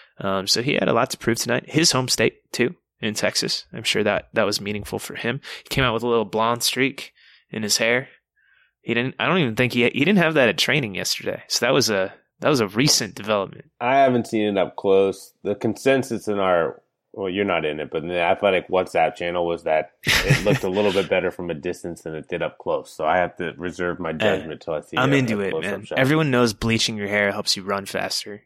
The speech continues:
Speaker 1: That's just, like, a scientific fact.
Speaker 2: I forgot. Sam is our resident flow expert for the Athletic Soccer,
Speaker 1: That's
Speaker 2: 'cause
Speaker 1: right.
Speaker 2: he's got some real
Speaker 1: Yeah.
Speaker 2: flow going right now.
Speaker 1: <laughs> It's,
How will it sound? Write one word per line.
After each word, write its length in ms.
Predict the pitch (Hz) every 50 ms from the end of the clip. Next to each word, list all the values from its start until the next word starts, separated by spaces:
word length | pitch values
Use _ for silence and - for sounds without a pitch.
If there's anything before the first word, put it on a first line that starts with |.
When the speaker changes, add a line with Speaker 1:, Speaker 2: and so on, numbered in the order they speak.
| _ _ _ _ _ _ _ _ _ _
Speaker 1:
That's 160 | 113 117 -
just, 140 | 123 113 -
like, 140 | 123 110 98
a 60 | 98
scientific 680 | - - - 101 101 101 98 - - 98 - - -
fact. 220 | - - 78 - 82
Speaker 2:
I 20 |
forgot. 320 | 98 110 98 104 92 - - - - 98
Sam 340 | - - 139 131 135 147 156
is 140 | 147 120
our 100 | 120 110
resident 480 | 104 107 104 113 104 95 92 90 - -
flow 360 | - - 95 101 95 87 80
expert 480 | 76 80 - - - _ 76 69 - -
for 80 | - 76
the 120 | 73 80
Athletic 360 | 78 78 - - 76 76 73
Soccer, 320 | - - 82 78 - - 82
Speaker 1:
That's 180 | 76 - -
Speaker 2:
'cause 80 | 117 117
Speaker 1:
right. 120 | 127 123
Speaker 2:
he's 60 | 92 85
got 160 | 90 87 -
some 160 | - 90 87
real 180 | 82 85 85 82
Speaker 1:
Yeah. 100 | - 87
Speaker 2:
flow 220 | 90 87 85 85
going 280 | 82 80 80 76 76 71
right 200 | 73 76 71 -
now. 140 | 71 71 71
Speaker 1:
<laughs> 540 | 151 - - - - - - - - 151 131 - - - 170 - _ _ 175 - - _ _ 165 - _ _ _ _ -
It's, 880 | - 214 202 185 180 160 143 147 160 - - 113 - - - - -